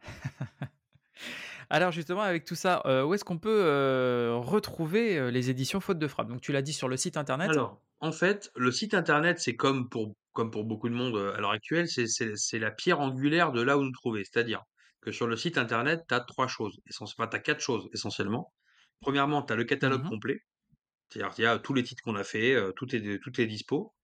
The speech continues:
Speaker 2: T'as, heu, l'agenda de, de tous les événements. C'est-à-dire que c'est vrai qu'on se balade pas mal, on fait des salons, on fait des, des librairies,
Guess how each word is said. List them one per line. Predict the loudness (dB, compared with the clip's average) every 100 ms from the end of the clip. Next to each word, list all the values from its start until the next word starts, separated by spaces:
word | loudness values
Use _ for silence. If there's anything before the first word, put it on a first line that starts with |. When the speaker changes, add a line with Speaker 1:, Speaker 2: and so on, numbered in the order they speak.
| _ _ _ _
Speaker 2:
T'as, | -2 0 0 -2
heu, |
l'agenda | -2 0 4 4 4 2
de, | 0
de | -2 -6
tous | -2
les | 0
événements. | 2 0 -2 -6 -8
C'est-à-dire | -8 -6
que | -6 -4
c'est | 0
vrai | 0
qu'on | 0
se | -2
balade | 0 0
pas | 0 0
mal, | 0 0
on |
fait | -4 -6
des | -4
salons, | -2 -4 -4
on | -4
fait | -4
des, | -4 -4
des | -4
librairies, | -6 -4 0 -2